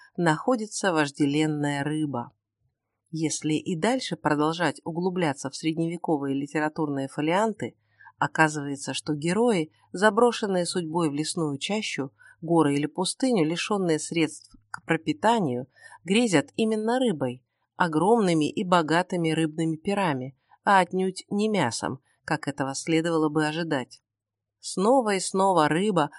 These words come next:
преподносится нам как символ чревоугодия, распущенности, бессмысленной роскоши, что с первого взгляда идет вразрез с ее пониманием как скромной постной пищи.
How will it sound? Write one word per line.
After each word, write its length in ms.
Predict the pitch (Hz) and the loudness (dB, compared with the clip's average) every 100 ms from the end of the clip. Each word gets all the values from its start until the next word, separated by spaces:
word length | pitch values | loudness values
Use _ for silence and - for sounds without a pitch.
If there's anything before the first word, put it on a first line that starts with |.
| - - | -12 -4
преподносится 840 | 165 160 156 165 160 - - 143 | 0 2 2 2 -2 -6 -6 -2
нам 280 | 151 185 185 | 2 2 0
как 200 | 139 - | -4 -6
символ 480 | - 196 170 165 160 | -4 -4 0 -2 -2
чревоугодия, 1000 | - 160 143 143 139 151 202 160 135 135 _ - - | -2 -2 0 -2 -2 2 2 2 -2 -4 _ -20 0
распущенности, 960 | 190 180 - 208 214 - 156 139 - 147 | 2 2 -2 -6 -4 -2 -2 -4 -6 -6
бессмысленной 920 | 160 - 196 190 - 170 165 170 185 | -4 -6 -4 -6 -4 -2 0 0 2
роскоши, 640 | 196 - - - - - _ - _ | 0 -2 -6 -8 -10 -12 _ -20 _
что 280 | - - 135 | -6 -2 -2
с 100 | - | 0
первого 460 | 165 151 135 131 | 0 2 2 2
взгляда 520 | 131 147 208 220 175 | -2 -2 -2 0 0
идет 260 | 165 220 226 | 2 0 2
вразрез 640 | 247 269 226 160 131 - - - | 4 4 4 2 0 -6 -16 -12
с 120 | - | -6
ее 280 | 180 165 151 | 0 2 2
пониманием 720 | 143 143 165 220 220 208 196 - _ | 0 0 2 2 0 -4 -6 -14 _
как 280 | - 165 - | -2 -2 -4
скромной 680 | - - 170 156 196 180 147 | -12 -8 0 2 2 2 -2
постной 540 | - 143 135 - 151 151 | -2 -4 -4 -4 -6 -4
пищи. 600 | 160 143 - - - | -4 -4 -4 -6 -10